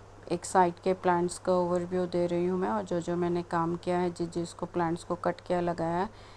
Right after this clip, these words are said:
इस video में मैं बताई हूँ। इसमें टमाटर का उठ गया है अपने से ही,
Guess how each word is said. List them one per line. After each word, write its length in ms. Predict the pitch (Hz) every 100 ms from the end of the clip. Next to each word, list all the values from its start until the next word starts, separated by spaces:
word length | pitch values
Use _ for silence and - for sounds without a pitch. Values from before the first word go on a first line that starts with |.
| -
इस 180 | - - 185
video 240 | 175 180
में 120 | 180
मैं 180 | 180 180
बताई 300 | 175 175 170
हूँ। 220 | 180 196
इसमें 280 | 190 185 180
टमाटर 480 | 175 175 196 - 170
का 140 | - 180
उठ 200 | 180 175
गया 180 | 175 175
है 180 | 180 175
अपने 320 | 175 175 175
से 140 | -
ही, 180 | 185 240